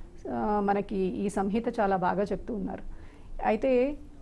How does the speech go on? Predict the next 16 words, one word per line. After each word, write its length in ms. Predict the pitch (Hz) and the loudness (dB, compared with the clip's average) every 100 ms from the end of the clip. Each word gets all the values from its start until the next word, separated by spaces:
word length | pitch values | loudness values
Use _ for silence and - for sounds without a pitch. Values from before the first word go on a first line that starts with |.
| 190 | 6
ఆవు 240 | 190 269 | 8 8
పాలని 560 | 269 262 254 254 269 294 | 6 8 8 6 4 4
తీసుకుంటుంటే 640 | 262 233 262 247 247 247 | 2 0 0 0 2 2
చాలామంది 520 | 247 214 233 233 226 | 6 8 8 6 4
ఏమంటారు, 380 | 220 220 214 220 | 4 4 4 8
"ఆవు 240 | 196 208 | 8 8
పాలు 260 | 214 214 214 | 8 4 4
మీకు 200 | 214 202 | 2 4
అరగవు, 480 | 185 185 208 208 349 - - - - - | 4 4 4 4 2 -2 -6 -8 -8 2
ఆవు 180 | 190 208 | 6 6
పాలు 200 | 220 220 | 6 6
అరగకపోవడం 640 | 202 190 190 208 196 202 202 | 6 4 2 0 0 -2 -2
వల్ల 160 | 208 | 0
వేడి 280 | 214 190 214 | 6 8 8
చేస్తుంది" 420 | 233 190 - 196 | 4 2 0 -2
అంటారు. 320 | 185 170 170 | -2 -4 -6